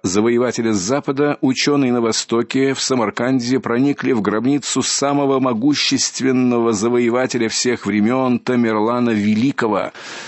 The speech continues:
Под трёхтонной мраморной глыбой и под ещё двумя грубыми глыбами гранита был обнаружен гроб, в котором лежал император в своих расшитых золотом одеждах. За исключением головы,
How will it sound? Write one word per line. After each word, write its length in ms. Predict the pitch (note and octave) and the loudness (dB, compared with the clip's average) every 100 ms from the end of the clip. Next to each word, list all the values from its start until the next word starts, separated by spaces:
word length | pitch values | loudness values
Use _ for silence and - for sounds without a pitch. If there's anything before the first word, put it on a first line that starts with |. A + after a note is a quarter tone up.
| - - - | -16 -18 -6
Под 320 | G2+ G2 - - | -4 -4 -6 -8
трёхтонной 840 | G#2+ B2 - - C#3+ C#3+ C#3 C3 B2+ | 0 0 0 0 2 4 2 2 2
мраморной 680 | A2+ C3 C#3+ C#3 C3+ A#2+ | 2 0 0 0 2 0
глыбой 640 | G2+ A2 A2+ A2+ B2 B2+ - - - _ | 2 2 2 2 2 0 -4 -14 -18 _
и 240 | F2 F#2+ G2 | -4 -2 0
под 180 | G2+ | -2
ещё 400 | G2 G#2+ - C3 | 0 0 2 2
двумя 540 | G#2+ A2+ A#2+ B2 G#2+ - - | 2 2 2 0 -2 -6 -8
грубыми 520 | - G2+ A#2+ A#2+ A#2 A2 | -4 0 2 2 2 2
глыбами 480 | G#2 B2 A2+ A2+ | 0 2 2 2
гранита 460 | G2+ G#2+ A#2 B2+ A2 | 2 2 0 0 0
был 180 | A2 B2+ | 2 2
обнаружен 720 | A2+ A2 B2+ A2 A#2 A2+ G2+ | 2 0 2 2 2 0 0
гроб, 480 | G2+ G#2 B2 G#2+ - - - | 0 0 0 -2 -6 -14 -16
в 140 | - - | -12 -4
котором 340 | G2 A#2+ A2 | -2 0 2
лежал 360 | G#2+ G#2 B2 A#2 | 2 2 0 2
император 640 | G#2+ G#2 G#2 A2+ B2 A2+ | 2 2 2 0 0 -2
в 80 | G#2 | -4
своих 300 | G#2 G#2 G2+ | 0 0 0
расшитых 580 | G2+ F#2+ - A#2+ A2+ G2 | -2 -2 -2 -2 -2 -2
золотом 480 | F2 A2+ A#2 G#2 G#2+ | -2 0 0 0 0
одеждах. 640 | G#2+ C3+ G2 D#2+ - - _ - - - - | 2 0 0 -6 -8 -16 _ -20 -18 -12 -4
За 200 | F2+ G#2+ | 0 0
исключением 760 | - G#2+ G2+ A#2+ G#2 G2+ G2 | 0 -2 0 0 2 2 0
головы, 600 | G2 G#2 G2 F#2 F#2 D#3 | 0 0 0 0 0 -2